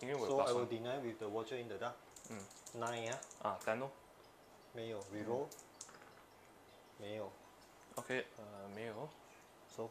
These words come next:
Speaker 2: D three。
Speaker 1: 呃，D three Mortal Wound is, uh, one Mortal Wound, and I will spend another four Cabal Point, down to four. I will, uh,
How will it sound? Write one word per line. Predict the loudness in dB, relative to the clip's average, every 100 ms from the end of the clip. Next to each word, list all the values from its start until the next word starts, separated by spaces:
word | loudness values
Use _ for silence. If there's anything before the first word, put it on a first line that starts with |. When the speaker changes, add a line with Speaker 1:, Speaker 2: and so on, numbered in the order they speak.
| -2
Speaker 2:
D | -2
three。 | 2 0 0 -8 -18 -14 -8 2
Speaker 1:
呃 | 8 10 10
，D | 6 2
three | 0 2
Mortal | 4 6 6
Wound | 6 4 -2 -10 -18 -6
is, | 0 0 2 0 -2 -8 -16 -18 -18 -18 4
uh, | 8 10
one | 8 8
Mortal | 6 6
Wound, | 6
and | 4 2
I |
will | 2
spend | 2 6 6
another | 6 6 6 6 4 0 4
four | 4
Cabal | 4 2
Point, | 4 4 2 -6 -2
down | 0 0
to | 0 -2
four. | -2 -4 4 6 6 0 -16 -16 -16 -10 2
I | 6
will, | 8 8 6 6
uh, | 2